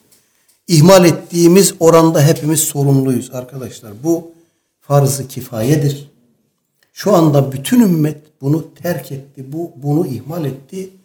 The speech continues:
Bunun hem manevi vebali var, hem, e, uhrevi sorumluluğumuz çok büyük toplum olarak. Her birimiz bundan sorulacağız. Cenab-ı Hak gaflet uykusundan uyarsın.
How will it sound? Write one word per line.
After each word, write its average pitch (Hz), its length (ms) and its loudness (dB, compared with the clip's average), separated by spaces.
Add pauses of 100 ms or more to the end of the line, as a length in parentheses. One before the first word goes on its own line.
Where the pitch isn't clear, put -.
(500)
Bunun 156 260 2
hem 156 140 6
manevi 143 600 4
vebali 123 420 -2
var, 165 320 -6 (640)
hem, 151 300 0 (760)
e, 120 500 -10 (100)
uhrevi 143 420 -6
sorumluluğumuz 123 800 -10
çok - 320 -20
büyük 101 240 -20
toplum 117 380 -12
olarak. 90 320 -18 (600)
Her 143 260 -12
birimiz 143 320 -14
bundan 131 260 -12
sorulacağız. 117 760 -14 (400)
Cenab-ı 147 340 -6
Hak - 200 -16
gaflet 143 540 -12
uykusundan 113 600 -18
uyarsın. 90 420 -20